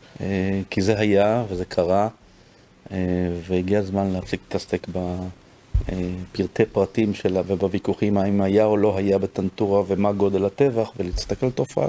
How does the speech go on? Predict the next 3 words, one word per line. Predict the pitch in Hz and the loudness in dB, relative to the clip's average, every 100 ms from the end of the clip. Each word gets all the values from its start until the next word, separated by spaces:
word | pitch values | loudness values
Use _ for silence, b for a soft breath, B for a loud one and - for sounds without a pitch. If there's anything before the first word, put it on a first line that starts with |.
| - | 4
כולה, | - 151 - B B B B | 2 -6 -14 B B B B
שזה | - 95 90 98 107 110 113 113 - - 135 - - - - - | -6 -4 0 0 0 -2 -4 -6 -8 -10 -14 -20 -20 -20 -20 -4
מהלך | 117 120 110 98 95 - | 0 2 2 2 0 -6